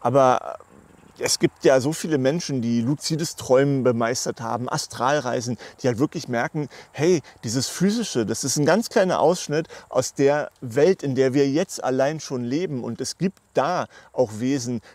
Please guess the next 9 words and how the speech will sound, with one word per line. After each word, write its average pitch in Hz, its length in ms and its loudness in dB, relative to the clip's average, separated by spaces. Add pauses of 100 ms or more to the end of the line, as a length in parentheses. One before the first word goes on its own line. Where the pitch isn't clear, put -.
(120)
die 127 280 0 (480)
naja, 143 340 -2
halt 113 160 -8
eben 139 280 -2
in 135 140 -2
dieser 147 320 4
anderen 147 480 0
Welt 131 280 4 (180)
existieren. 131 720 0